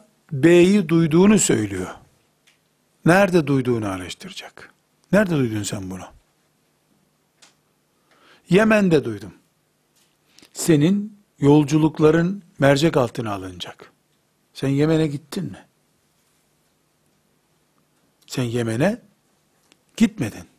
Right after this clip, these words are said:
Nasıl duydun bunu? Çünkü bu zat Yemenli. B Yemenli. Sen Bağdatlısın. Nasıl buluştunuz?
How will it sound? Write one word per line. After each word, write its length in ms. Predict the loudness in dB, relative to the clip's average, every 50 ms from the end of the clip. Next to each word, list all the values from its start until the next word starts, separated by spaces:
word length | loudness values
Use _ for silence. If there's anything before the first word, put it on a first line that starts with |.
| _ _ _ _ _ _ _ _ _ _ _ _ _ 0
Nasıl 360 | 0 0 0 -2 -6 -6 -6
duydun 400 | -6 -8 -8 -8 -12 -16 -16 -18
bunu? 180 | -20 -20 -20 -20 -20 _ _ _ _ _ _ _ _ _ _ _ _ _ _ _ -8
Çünkü 280 | -6 -4 -2 0 0
bu 100 | 0 0
zat 340 | 2 2 2 2 2 0 -2
Yemenli. 560 | 0 2 2 4 4 2 0 0 -6 -10 -12 -16 -18 _ _ _ _ _ _ _ _ -4
B 140 | 2 4
Yemenli. 880 | 4 4 4 2 0 0 2 2 4 4 2 2 0 -2 -6 -10 -14 -18 _ _ _ _ _ _
Sen 320 | -4 0 2 2 2 4 2
Bağdatlısın. 720 | 4 4 4 2 0 -2 -4 -6 -14 -16 -16 -16 -18 -20 -20 _ _ _ _ _ _ _ _ _ _ _ _ _ _ _ _ _ _ _ _ _ _ _ _ _ _ _ -2
Nasıl 400 | 0 2 2 4 2 0 0 0
buluştunuz? 640 | -2 -4 -4 -4 -6 -12 -14 -16 -18 -18 -20 -20 -20